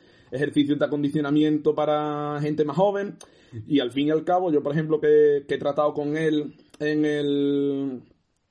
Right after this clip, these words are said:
en el gimnasio en el que él estaba, en el centro, al fin y al cabo no tiene nada que ver a cuando te llega un monitor de un gimnasio y te dice, "Mira, tengo esta tabla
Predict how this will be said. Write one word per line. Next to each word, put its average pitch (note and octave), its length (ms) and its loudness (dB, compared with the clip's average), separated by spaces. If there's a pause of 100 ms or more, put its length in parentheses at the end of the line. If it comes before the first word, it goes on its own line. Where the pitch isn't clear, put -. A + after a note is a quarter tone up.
(100)
en C#3+ 80 -6
el C#3 80 -4
gimnasio C#3+ 360 -2
en C#3 40 -4
el C3+ 120 -4
que D3 80 -2
él C#3 100 0
estaba, F3 260 -2
en F3 80 -4
el D#3 80 -2
centro, F3 380 -6 (720)
al A#2 100 -8
fin A#2+ 140 -4
y - 20 -2
al A#2+ 80 -6
cabo C3+ 160 -4
no C#3 80 -4
tiene C3+ 160 0
nada C#3 420 0
que D#3+ 120 0
ver F3 240 0 (340)
a B2+ 180 -2
cuando A#2+ 400 -2
te A2+ 100 -2
llega B2 360 0
un C3 180 -4
monitor C3 340 -2
de C#3 80 -2
un C3 60 -2
gimnasio D#3+ 300 -2
y E3 40 -2
te E3+ 60 2
dice, C3 160 0
"Mira, B2+ 260 -6 (340)
tengo B2+ 280 2
esta C#3 220 0
tabla F3+ 400 0